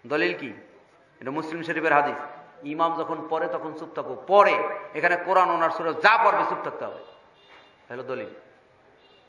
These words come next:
এখন এই দলিল যখন জনগণের সামনে পেশ করবে তখন সবাই বলবে, "মুসলিম শরীফের হাদিসে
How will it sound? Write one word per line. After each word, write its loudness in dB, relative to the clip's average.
এখন -4
এই 0
দলিল -2
যখন -2
জনগণের -2
সামনে -6
পেশ -8
করবে -4
তখন -4
সবাই 0
বলবে, -6
"মুসলিম -6
শরীফের -2
হাদিসে 0